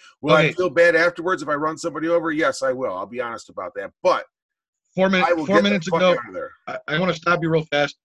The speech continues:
Speaker 2: Uh, this was just released four minutes ago. Um, looters targeted two Syracuse, uh, shoe stores after police brutally, brutal, brutal protests. Two, two people were charged. Syracuse, New York. Looters targeted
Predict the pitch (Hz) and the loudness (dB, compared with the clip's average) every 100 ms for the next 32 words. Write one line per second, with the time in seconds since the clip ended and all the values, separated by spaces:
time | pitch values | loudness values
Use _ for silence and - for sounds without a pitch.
0 | _ 139 143 139 117 - 156 175 160 170 | _ -4 0 0 -2 -14 -10 -8 -6 -6
1 | 160 160 165 - 156 160 160 156 147 151 | -4 -4 -2 -2 -2 0 -2 -2 -2 0
2 | 147 147 _ _ - _ _ - 131 135 | 0 -4 _ _ -20 _ _ -12 -6 -2
3 | 131 131 127 110 _ _ _ _ _ _ | 2 0 -2 -10 _ _ _ _ _ _
4 | - - _ - 165 190 - 170 170 170 | -20 -20 _ -10 -2 -2 0 0 0 -2
5 | 160 190 160 180 160 170 165 160 - 156 | -4 -4 -2 -2 -4 -4 -6 -6 -2 0
6 | 147 147 - 175 - 156 147 156 156 147 | 0 -2 -6 -10 -4 -2 -2 -4 -6 -8
7 | 147 160 165 - _ 240 208 175 165 160 | -8 -4 -4 -8 _ _ -8 -6 -2 -4
8 | 160 _ _ - 175 180 160 _ _ - | -6 _ _ -6 -4 -2 -6 _ _ -20
9 | _ - 175 185 160 180 139 113 - - | _ -2 0 0 2 2 4 0 -2 -4
10 | 202 156 _ _ - 214 175 196 165 135 | -4 -4 _ _ -8 -4 -2 -2 -2 -6
11 | 143 - 180 135 101 - - - - _ | -4 2 4 2 -2 -12 -18 -20 -20 _
12 | _ 190 185 170 160 175 170 156 113 _ | _ -4 -4 -6 -4 0 4 2 2 _
13 | 120 196 185 139 - _ - 170 170 165 | -6 0 2 2 -4 _ -4 -2 0 -2